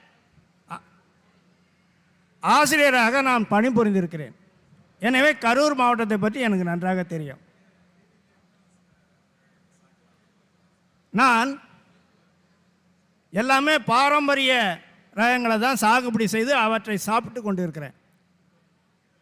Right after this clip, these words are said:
மூன்று ஆண்டுகளுக்கு முன்பு உற்பத்தி செய்த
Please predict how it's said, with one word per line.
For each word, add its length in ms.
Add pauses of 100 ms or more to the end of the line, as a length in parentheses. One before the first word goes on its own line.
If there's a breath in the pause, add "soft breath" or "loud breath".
(360)
மூன்று 360
ஆண்டுகளுக்கு 600
முன்பு 320
உற்பத்தி 400
செய்த 280